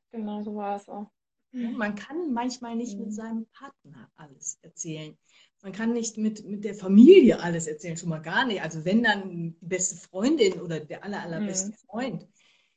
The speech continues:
Speaker 2: die
Speaker 1: Ja.
Speaker 2: die engsten Vertrauten sind, ja. Und, äh, in dem Moment, obwohl wir gar nicht so close waren, war,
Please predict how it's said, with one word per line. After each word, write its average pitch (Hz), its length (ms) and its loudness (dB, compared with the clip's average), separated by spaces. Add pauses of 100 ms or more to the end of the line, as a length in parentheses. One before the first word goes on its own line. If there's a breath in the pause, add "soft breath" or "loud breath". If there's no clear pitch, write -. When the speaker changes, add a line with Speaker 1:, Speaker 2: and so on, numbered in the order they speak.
(140)
Speaker 2:
die 196 360 -2
Speaker 1:
Ja. 220 300 -6
Speaker 2:
die 208 60 -8
engsten 202 440 -8
Vertrauten 160 600 -10
sind, 143 400 -16
ja. 196 360 -10
Und, 202 560 -4
äh, 196 220 -8
in 220 140 6
dem 254 200 -2
Moment, 294 480 -2
obwohl 226 340 -8
wir 226 120 2
gar 247 260 0
nicht 285 240 -16
so 240 400 -6
close 254 600 -6
waren, 277 400 0 (1900)
war, 247 800 2